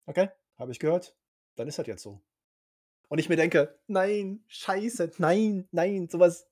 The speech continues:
nicht, nein, nicht ihm." Und alles, was danach kommt,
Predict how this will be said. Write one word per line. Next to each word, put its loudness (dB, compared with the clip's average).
nicht, -4
nein, 0
nicht -6
ihm." -2
Und 2
alles, 6
was 0
danach 0
kommt, 0